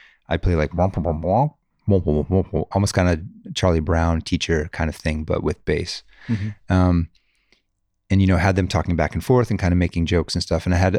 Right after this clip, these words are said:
Speaker 1: a friend take that audio, and he, he made an animation to it. Um, and we went back and forth on the way the animation would look and everything. And he did a,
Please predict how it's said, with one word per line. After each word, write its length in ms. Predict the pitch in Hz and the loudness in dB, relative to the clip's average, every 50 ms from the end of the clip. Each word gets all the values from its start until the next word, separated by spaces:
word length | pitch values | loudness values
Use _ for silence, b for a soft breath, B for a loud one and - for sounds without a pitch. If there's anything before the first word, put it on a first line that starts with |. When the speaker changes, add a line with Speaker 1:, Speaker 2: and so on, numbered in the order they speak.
| - | 0
Speaker 1:
a 140 | - 92 87 | 0 -2 -2
friend 500 | - - - 113 110 110 107 104 98 - - _ _ _ b b b b b b b b - | -2 -2 0 2 4 4 4 2 0 -4 -10 _ _ _ b b b b b b b b -2
take 220 | - 110 110 - | 0 0 2 2
that 160 | - 110 90 - | 2 0 2 2
audio, 280 | 92 90 92 95 90 | 2 2 2 4 2
and 120 | 87 85 85 | 2 0 0
he, 440 | - 104 98 95 92 98 - - - | 0 2 2 2 2 2 -2 -4 -4
he 60 | - | 0
made 200 | 98 101 98 87 | 2 2 2 2
an 80 | 95 87 | 0 0
animation 480 | 82 87 87 85 90 104 101 - 87 76 | 0 0 0 2 2 2 0 0 -4 -4
to 140 | - - 80 | -4 -2 -2
it. 160 | 80 - - _ b b b b b b b b - | -2 -2 -4 _ b b b b b b b b -2
Um, 340 | 87 85 87 87 87 87 - | 0 2 2 2 2 0 0
and 120 | - 98 90 | 0 0 0
we 80 | 92 | 2
went 180 | 92 95 90 85 | 2 2 2 2
back 180 | 92 90 92 | 2 0 0
and 120 | - 85 - | 0 -4 -4
forth 280 | - 98 92 92 - | 0 0 0 0 0
on 240 | - 85 85 98 - - | -2 -2 -4 -4 -6 -6
the 80 | 98 90 | -6 -4
way 100 | 87 85 | -4 -2
the 100 | 80 87 | -2 -2
animation 380 | 78 80 82 85 82 - - 80 | -4 -2 -2 -4 -4 -4 -4 -2
would 80 | 87 | 2
look 160 | 98 117 120 | 2 2 2
and 80 | - 104 | 2 0
everything. 380 | 101 101 101 101 101 98 90 82 | 2 2 2 2 2 2 2 0
And 320 | 90 85 85 85 85 - b b b b b b b b b | 0 0 0 0 -2 -4 b b b b b b b b b
he 120 | _ - 101 | _ 0 2
did 180 | 92 110 95 | 4 4 4
a, 220 | 95 90 85 85 | 4 4 2 2